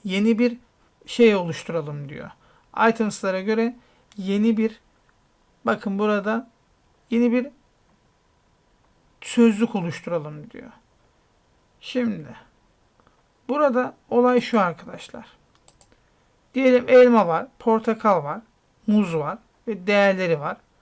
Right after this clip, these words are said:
Burada yeni bir tane sistem oluşturmama gerek yok.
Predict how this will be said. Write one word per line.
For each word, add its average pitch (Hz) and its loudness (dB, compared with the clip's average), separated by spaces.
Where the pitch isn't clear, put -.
Burada 247 4
yeni 233 2
bir 247 -2
tane 233 0
sistem 226 -4
oluşturmama 220 -2
gerek 196 -4
yok. 190 -14